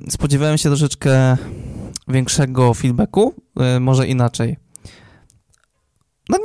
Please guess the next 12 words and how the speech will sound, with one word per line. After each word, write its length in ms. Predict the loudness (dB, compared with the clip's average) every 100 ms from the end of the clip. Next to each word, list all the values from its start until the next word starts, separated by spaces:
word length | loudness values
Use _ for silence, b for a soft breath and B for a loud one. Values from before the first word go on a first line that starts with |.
| 2
nie, 80 |
dobrze 280 | 2 0 0
mówię. 300 | 0 0 -2
Spodziewałem 420 | 0 0 2 0
się 100 | 2
większego 360 | 0 0 0 -2
feedbacku, 460 | -2 -2 -2 0 2
że, 220 | 4 4
że, 440 | 2 0 -2 0
że 100 | 2
więcej 340 | 2 0 2 2
ludzi, 460 | 2 0 0 2